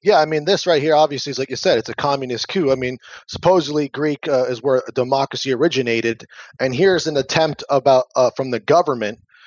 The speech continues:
to basically go in and subdue a party that's done nothing wrong. And, and the reason why this happened is because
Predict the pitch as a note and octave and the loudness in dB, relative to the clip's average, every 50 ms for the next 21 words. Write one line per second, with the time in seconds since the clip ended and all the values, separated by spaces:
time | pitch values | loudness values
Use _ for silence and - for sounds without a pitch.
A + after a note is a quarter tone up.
0 | - _ _ - - D3 C#3 A#2 D3+ D#3 D#3+ - - D#3+ - - C#3+ C#3+ C3+ C3+ | -20 _ _ -12 -10 -8 0 4 4 4 4 2 -2 -6 -4 0 2 2 2 2
1 | - _ _ _ _ _ _ _ _ _ _ _ _ _ - E3 F3 G3+ G#3 G3+ | -4 _ _ _ _ _ _ _ _ _ _ _ _ _ 2 4 6 6 6 4
2 | F#3 D#3+ D#3 D3 D3 D#3+ - D3 C3+ C#3 - _ _ - - - - D#3+ - - | 4 4 4 2 2 0 -4 -6 -6 -6 -14 _ _ -14 -10 -4 -4 -4 -4 -4
3 | - E3+ F#3 G3 F3+ D#3+ - - F3 F#3 F3+ D#3+ C#3+ C3 C3+ B2+ - - - D3 | -2 0 2 4 4 2 4 4 4 6 6 4 2 2 -2 -2 -2 -2 -4 -2
4 | C3 C3 D3 C3 - C#3+ C3 B2 D3 E3 D3 B2 A2 C3 - D3 D3 D3 - D#3+ | 0 0 -2 -2 -2 -4 -8 -4 0 2 2 2 0 -2 -4 -4 -4 -2 -4 -4
5 | D3+ D#3 E3 D#3+ G#3 B3 A3+ D#3+ G#3 G3 F#3 E3+ D#3 D3 C3+ - - G3 B3 C4 | 0 0 -2 0 0 0 2 2 2 4 4 4 4 2 0 0 -2 0 0 0
6 | - E3+ D#3+ D3 C3+ - - C#3+ - - D#3 D3+ C3+ B2 | -2 -2 -8 -8 -8 -8 -10 -8 -2 2 2 2 2 0